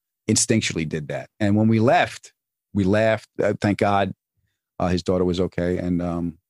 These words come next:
I think, and we all, we all agreed that's where we found the show, the bond we were looking for in,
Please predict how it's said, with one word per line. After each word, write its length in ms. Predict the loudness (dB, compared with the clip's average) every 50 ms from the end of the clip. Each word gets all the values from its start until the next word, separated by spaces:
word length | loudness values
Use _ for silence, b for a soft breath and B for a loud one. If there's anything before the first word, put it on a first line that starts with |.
| _ _ _ 0
I 100 | 0 2
think, 200 | 2 2 2 2
and 160 | 2 4 4 4
we 140 | 4 4
all, 240 | 4 4 2 0 0
we 180 | 2 2 4 4
all 140 | 4 4 4
agreed 260 | 4 4 2 4 4
that's 220 | 2 2 2 2 0
where 80 | 0 0
we 80 | 0
found 580 | -2 -2 -2 -2 0 0 0 0 0 -2 -4 -6 _ _ _ _ _ _ _ -2
the 80 | -2 0
show, 260 | 2 2 2 0 0
the 120 | 0 -2 -2
bond 400 | -2 -2 0 0 0 0 0 0
we 100 | 0 -2
were 140 | -2 -2 -4
looking 260 | -4 -4 -4 -6 -8
for 260 | -6 -8 -8 -8 -8
in, 120 | -10 -12